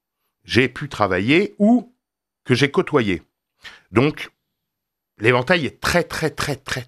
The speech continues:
très large, hein. Euh, ça va de même l'extrême gauche à l'extrême droite. Parce que je les connais, parce que c'est pas parce qu'on n'a pas les mêmes opinions politiques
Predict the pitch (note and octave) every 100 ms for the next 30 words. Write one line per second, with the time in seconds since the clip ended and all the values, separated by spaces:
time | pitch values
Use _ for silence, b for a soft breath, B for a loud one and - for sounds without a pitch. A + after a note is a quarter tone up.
0 | _ - C#3 A#2 F#2+ D2 D2 E2+ E2+ D#2
1 | C#2 B1 - b b b - D#2+ G2 F#2+
2 | D#2 D2+ D#2 D#2+ - - - G#2+ F2 G2
3 | D#3 - A#2 G#2+ G2 D3 E3+ - - -
4 | _ _ _ - C3+ - A#2 C3 - A#2
5 | G2+ E2 D2 _ _ _ _ _ _ _
6 | _ _ _ B B B B B - -
7 | G2 F#2+ G2 F#2 B2 E3+ - G2 - -
8 | F#2 G2+ F#2 - D#2+ D2 _ - E2 -
9 | C#2+ D#2 E2 D2+ - _ - F2 - -
10 | F#2 F2 - G#2 E2 - D3+ -